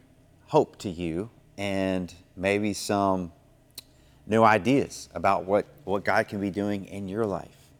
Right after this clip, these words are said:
all right? So it comes out of Matthew,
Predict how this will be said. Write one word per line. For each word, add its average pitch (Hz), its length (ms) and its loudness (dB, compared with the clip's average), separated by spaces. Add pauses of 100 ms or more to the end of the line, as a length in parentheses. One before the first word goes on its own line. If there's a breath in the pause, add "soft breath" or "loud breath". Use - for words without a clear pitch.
(100)
all 87 60 -2
right? 107 240 -4 (440 loud breath)
So 139 300 8
it 135 180 2
comes 202 560 0 (140)
out 120 220 6
of 110 320 4
Matthew, 113 720 2